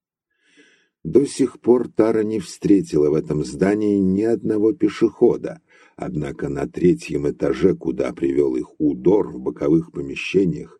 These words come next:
было множество расседланных тотов, а спешившиеся всадники сидели развалясь, упражнялись в фехтовании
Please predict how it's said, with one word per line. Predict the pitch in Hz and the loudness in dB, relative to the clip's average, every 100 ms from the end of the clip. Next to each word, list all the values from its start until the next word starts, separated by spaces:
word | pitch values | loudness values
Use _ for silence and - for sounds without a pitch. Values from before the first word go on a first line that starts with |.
| _ _ _ _ - | _ _ _ _ 0
было | 113 117 | 2 4
множество | 113 101 120 98 110 - 92 | 2 0 0 0 -4 -4 -2
расседланных | 92 85 - - 98 87 92 95 92 - - | 0 0 -4 0 0 2 0 0 -4 -8 2
тотов, | 98 65 - - - | 2 2 -6 -14 -12
а | - | -14
спешившиеся | - - 80 71 - - - - - - | -14 -10 -4 -4 -6 -12 -8 -10 -8 -14
всадники | - - - - - - - - - - | -10 -4 -2 -2 -6 -12 -18 -18 -20 -20
сидели | - 80 78 80 78 | -10 -4 0 2 2
развалясь, | 80 82 80 80 80 90 95 - | 2 0 0 0 2 2 0 -4
упражнялись | - - 65 67 67 65 - - | -10 -8 -8 -8 -6 -6 -8 -10
в | - | -8
фехтовании | 76 - 73 87 110 101 90 | -8 -6 -4 -2 0 0 -2